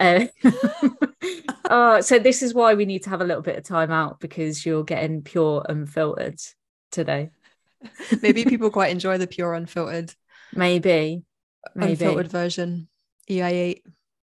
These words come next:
Speaker 1: It just reminds me of old MacDonald when you say E I eight.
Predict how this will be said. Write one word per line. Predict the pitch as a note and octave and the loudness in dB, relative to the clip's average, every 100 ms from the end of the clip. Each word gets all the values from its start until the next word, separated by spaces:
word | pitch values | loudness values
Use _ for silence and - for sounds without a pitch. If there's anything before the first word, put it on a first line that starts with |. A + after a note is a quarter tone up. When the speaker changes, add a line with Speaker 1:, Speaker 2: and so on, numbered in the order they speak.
| _ _ _ _ _ _ _ - | _ _ _ _ _ _ _ 2
Speaker 1:
It | G#3+ G3 | 2 4
just | A#3+ - - | 0 0 -2
reminds | A#3+ A3+ G#3 F#3 F#3 | -2 0 -2 -2 -6
me | |
of | E3+ | -4
old | E3+ E3 D#3+ | -2 -2 -4
MacDonald | D#3+ - F#3+ F#3 D3+ D#3+ | -10 -4 -2 -2 -2 -4
when | E3+ D#3 | -6 -4
you | E3 | -6
say | - D#3+ | -4 -2
E | D#3+ D3+ | -2 -2
I | D#3 | -4
eight. | C#3+ D#3 - | -4 -6 -8